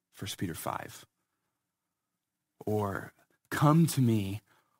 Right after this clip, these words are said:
all who are weary and heavy laden, and I'll give you rest," Matthew eleven.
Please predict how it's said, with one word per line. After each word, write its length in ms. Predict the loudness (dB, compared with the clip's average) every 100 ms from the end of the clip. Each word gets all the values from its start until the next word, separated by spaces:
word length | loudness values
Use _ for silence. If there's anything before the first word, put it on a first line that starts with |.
| _ 0
all 200 | 0 0
who 260 | 2 2
are 140 | 2 -2
weary 760 | -4 0 2 2 0 -6 -12 -20 _ _ _ _ _ _
and 120 | -8
heavy 400 | -2 0 2 0
laden, 580 | 0 -2 -4 -8 -12 -14 -18 _ _ _ -8
and 140 | -4
I'll 260 | 0 0 0
give 240 | 0 -2
you 300 | -2 -4 -4
rest," 680 | -6 -6 -8 -8 -10 -12 -16 -20 _ _ _ _ _ _ -10
Matthew 340 | -8 -6 -8
eleven. 480 | -6 -8 -10 -16